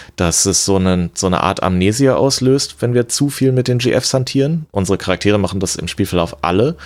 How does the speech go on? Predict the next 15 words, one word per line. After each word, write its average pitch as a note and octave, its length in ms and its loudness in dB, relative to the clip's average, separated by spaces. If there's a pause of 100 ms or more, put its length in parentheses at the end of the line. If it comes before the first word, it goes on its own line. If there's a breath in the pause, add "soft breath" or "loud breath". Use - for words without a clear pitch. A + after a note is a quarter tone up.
(420 loud breath)
und G2 380 0 (540)
ich - 80 -6
glaub, - 320 -4
so - 280 -6
nach E2 160 -8
zwei - 280 0
Dritteln G#2 360 0
oder E2+ 160 2
so F2 200 0
stellen F2 260 0
wir E2+ 80 0
fest, - 380 -4
ey, F2 180 -2
wir, F2+ 160 0 (240)
wir, E2 240 0